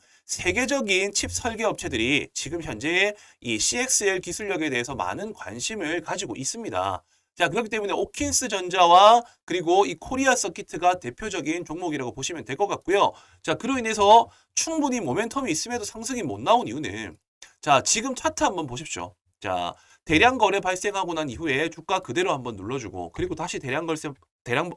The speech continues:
어, 거래 발생하고 난 이후에 주가 눌러주고 있는 시점에서 지금 딱 반등이 나와야 될 시점이었다는 겁니다. 반등 시점. 자, 근데 반등 시점에서 갑작스럽게 이 호재성 기사가 뜨면 어떻게 되겠습니까?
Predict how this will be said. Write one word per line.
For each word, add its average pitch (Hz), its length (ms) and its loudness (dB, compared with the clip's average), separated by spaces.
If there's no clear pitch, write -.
어, 101 180 -4
거래 123 180 -4
발생하고 156 360 -4
난 135 140 -4
이후에 139 380 0
주가 214 340 0
눌러주고 196 440 0
있는 147 140 -4
시점에서 143 540 0
지금 262 400 -2
딱 269 220 4
반등이 262 500 -6
나와야 151 340 2
될 143 100 -4
시점이었다는 101 520 -10
겁니다. 78 240 -16
반등 95 260 -14
시점. 76 500 -12
자, 156 220 6
근데 185 220 -2
반등 214 460 -4
시점에서 135 1000 0
갑작스럽게 240 720 0
이 214 120 -2
호재성 247 580 -2
기사가 208 300 0
뜨면 202 180 -6
어떻게 - 260 -6
되겠습니까? 98 640 -8